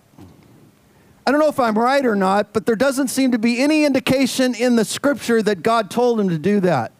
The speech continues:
I think he's just getting inventive right now. I think he's getting creative right now. Maybe you found yourself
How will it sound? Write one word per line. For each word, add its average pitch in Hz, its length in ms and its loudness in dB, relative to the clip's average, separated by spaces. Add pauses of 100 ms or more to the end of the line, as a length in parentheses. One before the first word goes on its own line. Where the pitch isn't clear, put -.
(1400)
I 269 100 0
think 311 180 -2
he's 277 180 0
just 254 200 -2
getting 277 280 2
inventive 202 680 0
right 185 240 0
now. 170 220 0
I 247 80 2
think 294 200 -4
he's 262 180 0
getting 247 280 0
creative 226 560 0
right 190 200 0
now. 175 140 0
Maybe 262 300 2
you 262 260 2
found 240 540 -2
yourself 233 720 0